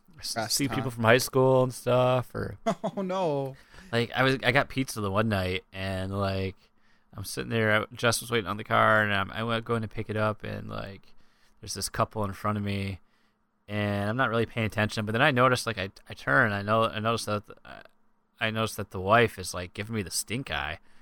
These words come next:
Speaker 1: And I was like, "What the hell?" And then I, like, look, I, I, she looked at her, and then I, I recognized her, and that's at the point when she recognized me, and it was one of my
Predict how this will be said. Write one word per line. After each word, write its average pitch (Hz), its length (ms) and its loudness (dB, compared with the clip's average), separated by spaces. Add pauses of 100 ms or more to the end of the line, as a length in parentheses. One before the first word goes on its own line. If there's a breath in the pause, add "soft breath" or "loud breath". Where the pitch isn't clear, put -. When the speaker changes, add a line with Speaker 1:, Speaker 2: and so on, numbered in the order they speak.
(360 soft breath)
Speaker 1:
And 95 80 -10
I 95 40 -8
was 95 120 -4
like, 98 220 -6
"What 127 180 2
the - 120 -4
hell?" 113 360 8
And 95 80 2
then 101 80 -2
I, 98 200 2
like, 95 160 -2
look, 120 160 -6
I, 95 560 -4
I, - 40 -10
she - 160 -12
looked 117 160 -2
at 101 80 0
her, 98 60 2
and 98 80 -2
then 101 120 -2
I, 92 120 0 (260)
I 107 100 4
recognized 107 600 4
her, 110 60 0
and 107 60 0
that's 110 200 2
at 110 180 4
the - 80 -4
point 110 180 2
when 98 60 -2
she - 140 -4
recognized 101 400 2
me, 120 160 6
and 104 80 4
it 95 60 -2
was 98 160 -4
one 117 140 4
of 110 60 6
my 101 240 4